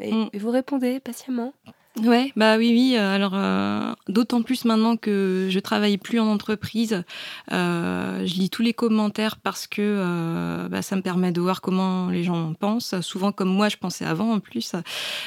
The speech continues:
Speaker 2: Euh, et donc du coup je lis tout, je réponds quand j'estime que c'est intéressant, avec la règle qui est,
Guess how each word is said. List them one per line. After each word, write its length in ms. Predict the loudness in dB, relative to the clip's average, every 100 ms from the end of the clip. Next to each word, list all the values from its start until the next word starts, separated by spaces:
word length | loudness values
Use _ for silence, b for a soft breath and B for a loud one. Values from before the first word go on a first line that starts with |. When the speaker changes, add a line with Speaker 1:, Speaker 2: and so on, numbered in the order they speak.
| B
Speaker 2:
Euh, 640 | 2 4 4 2 2 0 2
et 120 | 2
donc 140 | 4 2
du 100 | 2
coup 120 | 2
je 60 | 2
lis 180 | 2 0
tout, 400 | 2 4 6 6
je 80 | 4
réponds 480 | 2 2 4 4
quand 160 | 4 0
j'estime 320 | -2 0 0
que 100 | 0
c'est 140 | -2 -2
intéressant, 540 | 0 0 0 2 2
avec 360 | 2 2 0 2
la 120 | 2
règle 320 | 2 2 0
qui 280 | -2 0 4
est, 140 | 2